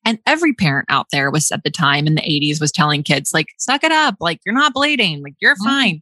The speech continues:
Speaker 1: Don't cry." And so, you know, I think that if we can all just, like, recognize that, like,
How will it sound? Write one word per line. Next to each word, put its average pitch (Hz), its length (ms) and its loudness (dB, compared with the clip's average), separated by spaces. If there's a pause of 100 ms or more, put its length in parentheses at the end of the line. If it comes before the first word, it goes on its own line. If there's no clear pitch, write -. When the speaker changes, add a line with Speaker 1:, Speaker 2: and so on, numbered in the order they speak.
(120)
Speaker 1:
Don't 240 260 0
cry." 262 380 0 (400)
And 196 360 0
so, 220 400 -2 (160)
you 226 200 0
know, 190 300 0
I 185 80 0
think 254 600 0 (540)
that 196 320 0
if 185 140 0
we 196 80 0
can 196 160 0
all 202 200 2
just, 190 200 -2
like, 160 120 -2 (340)
recognize 165 560 0
that, - 120 -4
like, 156 140 -2